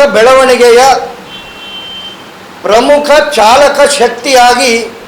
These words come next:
ಮುಂದುವರಿಯಲಿದೆ. ಕೇಂದ್ರ ಸರ್ಕಾರ ತೆಗೆದುಕೊಂಡಂತಹ ಗಟ್ಟಿ ನಿರ್ಧಾರಗಳಲ್ಲಿ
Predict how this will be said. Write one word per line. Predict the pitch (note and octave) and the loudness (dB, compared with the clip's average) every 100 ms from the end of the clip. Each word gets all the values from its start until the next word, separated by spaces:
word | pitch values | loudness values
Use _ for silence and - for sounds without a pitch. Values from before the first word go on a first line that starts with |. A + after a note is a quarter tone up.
| - - - - - - - - - - - - - | -20 -20 -20 -20 -20 -20 -20 -20 -20 -20 -20 -20 -6
ಮುಂದುವರಿಯಲಿದೆ. | F3+ C4+ C4+ B3 A#3+ A3+ G#3 E3+ - - - - - - - - - - - - - - - - - - - - - - - - - - - - - - - | -4 0 2 4 2 2 0 -2 -6 -16 -20 -20 -20 -20 -18 -18 -20 -20 -20 -20 -20 -20 -20 -20 -20 -20 -20 -20 -20 -20 -20 -20 -20 -20 -18 -18 -16 -16 -6
ಕೇಂದ್ರ | G3+ B3+ C4+ C4+ C4 | 0 2 2 -2 -2
ಸರ್ಕಾರ | A#3+ B3+ B3+ B3+ B3+ | -2 0 0 0 0
ತೆಗೆದುಕೊಂಡಂತಹ | B3 B3 B3 - A#3+ B3 A#3+ A#3 G#3+ B3+ C#4 F#3+ - - - - - - - - - F#3 G3+ - G3+ G3 - - G3+ - - - - - - - - - - - | 0 0 -2 -2 -2 -2 0 0 2 2 2 0 -6 -14 -20 -20 -20 -20 -20 -20 -20 -20 -20 -20 -20 -20 -20 -20 -20 -20 -20 -20 -20 -20 -20 -20 -20 -20 -20 -4
ಗಟ್ಟಿ | G#3+ A3+ C4+ | -4 -2 -2
ನಿರ್ಧಾರಗಳಲ್ಲಿ | B3 B3 G#3+ B3 B3+ B3 A#3 B3 D4 C4+ | 0 -2 0 2 4 4 2 2 0 0